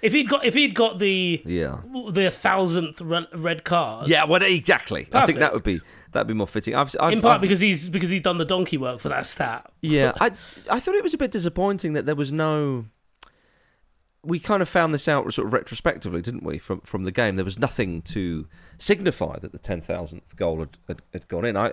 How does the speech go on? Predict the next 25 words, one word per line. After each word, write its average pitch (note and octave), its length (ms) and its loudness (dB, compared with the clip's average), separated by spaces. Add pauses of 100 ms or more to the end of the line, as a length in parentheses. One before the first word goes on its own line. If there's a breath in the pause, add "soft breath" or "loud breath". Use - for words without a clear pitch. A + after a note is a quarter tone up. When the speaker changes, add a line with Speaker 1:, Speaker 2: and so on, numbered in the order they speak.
Speaker 2:
I G#2+ 40 0
feel C#3+ 280 0
that G#2 180 -2 (560 loud breath)
there A#2 100 2
should A#2 160 0
have G#2+ 80 -2
been G#2 100 2
a G2 40 0
bit A#2 180 -2
more F#2 400 2
pomp A#2 260 0
and G2 120 -4
ceremony. G2+ 480 0
And A2+ 80 2
I C3 80 2
say G#3+ 280 0
this A#2 140 -2
because, - 720 -6 (320 loud breath)
as F#2 100 -4
I've F#2+ 160 0
mentioned F#2+ 360 -2
on F2 120 -2
this E2+ 120 -8
pod E2+ 280 -4
before, E2 480 -6